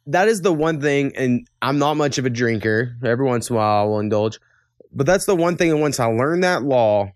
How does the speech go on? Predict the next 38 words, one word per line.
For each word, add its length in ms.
that 220
liquor 300
stores 240
couldn't 240
be 100
open 220
on 140
Sundays, 760
I 80
was 160
like, 240
"How 300
is 140
that 300
not 380
a 80
violation 600
of 20
this 100
whole 200
separation 720
of 60
church 320
and 80
state 360
idea?" 560
Like, 280
you're 100
saying 300
they 220
can't 340
sell 220
liquor 300
'cause 200
it's 160
a 80
church 380
day? 320